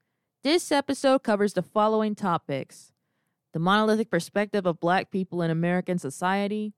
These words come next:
the difference between Black people and their experiences based on background and upbringing,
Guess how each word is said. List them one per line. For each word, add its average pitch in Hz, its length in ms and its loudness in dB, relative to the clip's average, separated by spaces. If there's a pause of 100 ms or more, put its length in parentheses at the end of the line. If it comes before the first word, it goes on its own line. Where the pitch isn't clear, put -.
(600)
the 165 80 -2
difference 208 460 0
between 190 440 -2
Black 185 340 0
people 202 320 -2
and 170 140 -2
their 180 120 0
experiences 185 680 -6
based 180 360 -4
on 151 260 -6
background 185 760 -2
and 147 140 -6
upbringing, 180 680 -4